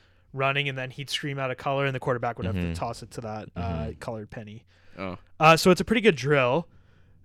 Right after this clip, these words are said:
Speaker 1: Uh, questionable to have him doing it, though. <laughs>
Speaker 3: Orange!
Speaker 2: Orange! Ha!
Speaker 1: I, I
Speaker 3: Also
Speaker 1: saw a really funny comment, though.
Speaker 3: Yeah.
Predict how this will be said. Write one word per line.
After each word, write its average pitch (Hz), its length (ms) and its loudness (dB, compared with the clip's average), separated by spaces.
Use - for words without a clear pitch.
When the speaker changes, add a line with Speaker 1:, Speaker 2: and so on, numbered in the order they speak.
Speaker 1:
Uh, 131 320 0
questionable 196 640 2
to 185 100 0
have 147 240 2
him - 800 -2
doing 107 340 -8
it, 98 240 -16
though. 160 500 6
<laughs> - 340 4
Speaker 3:
Orange! 381 800 4
Speaker 2:
Orange! 196 380 12
Ha! 277 520 6
Speaker 1:
I, 175 140 10
I 180 100 12
Speaker 3:
Also 156 280 6
Speaker 1:
saw 185 300 10
a 160 40 10
really 151 400 6
funny 143 420 0
comment, 131 540 -4
though. 170 200 6
Speaker 3:
Yeah. 220 60 4